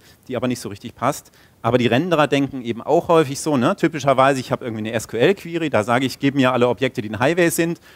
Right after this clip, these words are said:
und dann habe ich eine Liste, welche Styles ich genau haben möchte dazu. Das ist genau wieder dieser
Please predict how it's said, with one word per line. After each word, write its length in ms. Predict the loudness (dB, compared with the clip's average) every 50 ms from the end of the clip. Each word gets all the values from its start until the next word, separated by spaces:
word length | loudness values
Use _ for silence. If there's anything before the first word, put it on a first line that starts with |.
| _ _
und 120 | -8 -2
dann 140 | -2 0 0
habe 140 | 0 0 0
ich 60 | -2
eine 100 | -2 0
Liste, 260 | 0 0 0 0 2
welche 200 | 2 2 2 0
Styles 360 | -2 0 2 2 4 2 0 -4
ich 80 | -8
genau 240 | -8 -4 -2 0 0
haben 220 | 2 0 0 -2
möchte 200 | -4 -10 -12 -12 -14
dazu. 200 | -12 -10 -8 -8
Das 160 | -8 -6 -8
ist 160 | -10 -12 -14 _ _ _ _ -10
genau 260 | -4 0 2 2 2
wieder 160 | 4 2 2
dieser 320 | 2 0 -2 0 -2 -2